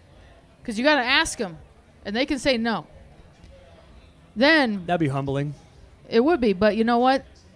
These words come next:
Speaker 1: You ask somebody a question, there's a couple answers, and one of 'em could be no. That's
Speaker 2: That's
Speaker 1: what
Speaker 2: true.
Speaker 1: it is, and you gotta
Speaker 2: That's
Speaker 1: move
Speaker 2: true.
Speaker 1: on. So then, my favorite player of all time growing up was Charles Barkley. And I just,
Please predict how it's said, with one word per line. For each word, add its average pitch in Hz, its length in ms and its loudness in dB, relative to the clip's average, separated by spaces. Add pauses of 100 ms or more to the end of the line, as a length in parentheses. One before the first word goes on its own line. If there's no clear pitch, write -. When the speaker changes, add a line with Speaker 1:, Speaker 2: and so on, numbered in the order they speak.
(160)
Speaker 1:
You 220 120 2
ask 262 200 2
somebody 269 280 0
a 247 40 -2
question, 233 540 -6 (440)
there's 220 220 -2
a 220 40 -10
couple 240 260 -2
answers, 226 500 -6
and 196 320 -8
one 202 180 -4
of 214 60 -4
'em 208 60 -8
could 208 160 -8
be 202 80 -6
no. 156 200 -8 (420)
That's 190 180 -14
Speaker 2:
That's - 60 -8
Speaker 1:
what 208 60 2
Speaker 2:
true. 208 80 0
Speaker 1:
it 196 60 -4
is, 180 160 -6
and 175 140 -8
you 180 60 -8
gotta 185 160 -4
Speaker 2:
That's 185 60 -8
Speaker 1:
move 180 60 -6
Speaker 2:
true. 170 100 0
Speaker 1:
on. 156 120 -8 (1000)
So 240 200 0
then, 240 480 2 (720)
my 233 160 -2
favorite 277 260 0
player 233 300 0
of 214 100 -2
all 214 140 -2
time 214 400 -6 (120)
growing 214 280 -4
up 196 80 -8
was 196 120 -10
Charles 208 300 -4
Barkley. 180 400 -10 (1000)
And 196 680 -6 (840)
I 202 160 -4
just, 208 440 -8